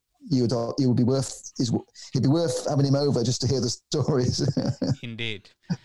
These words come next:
Speaker 2: John. Thank you so much for your time. We, we took more than an hour of your time, and, uh, the stories has been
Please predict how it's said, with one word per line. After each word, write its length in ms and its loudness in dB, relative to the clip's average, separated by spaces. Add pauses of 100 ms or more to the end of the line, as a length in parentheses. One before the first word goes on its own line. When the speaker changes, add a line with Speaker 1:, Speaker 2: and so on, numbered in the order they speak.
(360)
Speaker 2:
John. 360 -2 (320)
Thank 480 -6
you 180 -10
so 280 -12
much 220 -12
for 140 -14
your 80 -10
time. 540 -14
We, 240 -16
we 100 -16
took 220 -20 (100)
more 220 -14
than 180 -16
an 60 -18
hour 220 -12
of 140 -20
your 100 -18
time, 380 -12
and, 280 -18
uh, 240 -16 (420)
the 60 -20
stories 340 -16
has 180 -18
been 300 -18